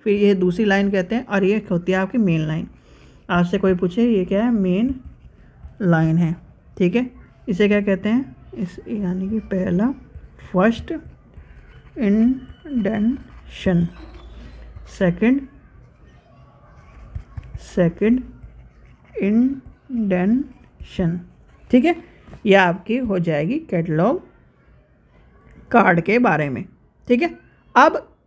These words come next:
लिखा कैसे जाता है, यानी कि आपसे कोई पूछने लगे कि लिखा कैसे जाता है, भाई आपको पता होगा टाइटल लिखा जाता है, ठीक है,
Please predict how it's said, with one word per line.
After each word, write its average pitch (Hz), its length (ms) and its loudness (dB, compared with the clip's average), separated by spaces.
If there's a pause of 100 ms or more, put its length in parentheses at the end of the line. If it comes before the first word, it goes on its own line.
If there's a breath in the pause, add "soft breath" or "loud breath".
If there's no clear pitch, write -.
लिखा 247 440 2
कैसे 302 260 -2
जाता 285 300 2
है, 294 140 0
यानी 185 280 2
कि 190 100 -4
आपसे 208 320 0
कोई 233 160 2
पूछने 196 340 -2
लगे 165 300 0 (440 soft breath)
कि 247 100 4
लिखा 233 400 4
कैसे 262 260 0
जाता 254 260 0
है, 294 160 -6
भाई 214 320 0
आपको 202 340 0
पता 220 240 0
होगा 208 180 0
टाइटल 202 460 0
लिखा 226 280 0
जाता 214 300 -2
है, 226 120 -4 (720 soft breath)
ठीक 226 140 6
है, 294 120 2